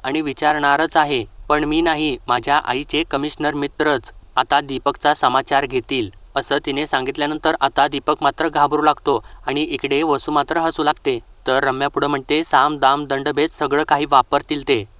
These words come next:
तर तेव्हा नंदिनी सुद्धा म्हणते, "हो मग बोलवा ना, कर नाही त्याला डर कशाला, खुशाल बोलवा." तर तेव्हा दीपक खूपच घाबरू लागतो आणि नंदिनीला म्हणतो, "अगं ए नंदिनी, काय बोलतेस तू? पोलीस कशाला? अगं हे आता अति होतंय."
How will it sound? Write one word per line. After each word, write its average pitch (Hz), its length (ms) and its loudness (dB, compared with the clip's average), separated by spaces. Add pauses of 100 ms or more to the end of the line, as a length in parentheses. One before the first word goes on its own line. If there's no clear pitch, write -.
(120)
तर 135 180 2
तेव्हा 139 200 2
नंदिनी 139 340 -2
सुद्धा 147 240 0
म्हणते, 151 300 0
"हो 160 160 4
मग 175 220 2
बोलवा 147 300 2
ना, 165 180 0 (260)
कर 147 180 4
नाही 151 220 0
त्याला 156 220 0
डर 147 220 -2
कशाला, 156 440 2 (400)
खुशाल 165 280 2
बोलवा." 127 300 4 (300)
तर 143 200 0
तेव्हा 147 180 2
दीपक 139 380 -2
खूपच 170 360 -2
घाबरू 151 280 0
लागतो 147 440 2
आणि 139 200 -4
नंदिनीला 151 460 -4
म्हणतो, 160 420 0 (220)
"अगं 135 160 0
ए 165 120 2
नंदिनी, 170 440 0 (100)
काय 156 160 0
बोलतेस 175 460 0
तू? 165 180 6 (540)
पोलीस 170 320 4
कशाला? 170 440 4 (240)
अगं 139 160 0
हे 160 120 2
आता 160 240 2 (100)
अति 156 220 -2
होतंय." 165 420 2